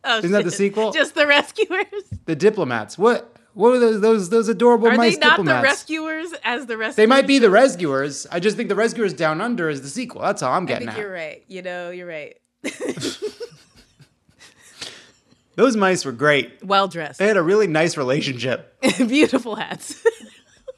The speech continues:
Speaker 1: <laughs> Regal mice.
Speaker 2: I like a movie where two, where, where the mice are, they're, they're not just, they're not looking just for cheese. They're solving diplomatic problems.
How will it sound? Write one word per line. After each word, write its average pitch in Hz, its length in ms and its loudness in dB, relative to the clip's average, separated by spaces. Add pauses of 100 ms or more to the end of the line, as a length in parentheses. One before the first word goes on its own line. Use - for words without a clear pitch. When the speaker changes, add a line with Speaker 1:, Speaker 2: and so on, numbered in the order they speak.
(280)
Speaker 1:
<laughs> - 80 -16 (2000)
Regal 196 320 -6
mice. 165 240 -12
Speaker 2:
I 226 100 -8
like 175 220 0
a 143 60 -4
movie 131 280 -4
where 127 140 -4
two, 160 240 -2
where, 135 260 -2
where 135 160 -2
the 123 80 -2
mice 143 340 -2
are, 135 200 0
they're, 185 180 -6 (160)
they're 214 160 -6
not 220 180 -4
just, - 240 -10 (120)
they're 208 80 -10
not 220 160 -4
looking 156 220 -6
just 135 180 -8
for 131 80 -12
cheese. 190 500 -8 (240)
They're 147 140 -6
solving 175 400 -6
diplomatic 160 600 -4
problems. 147 540 -10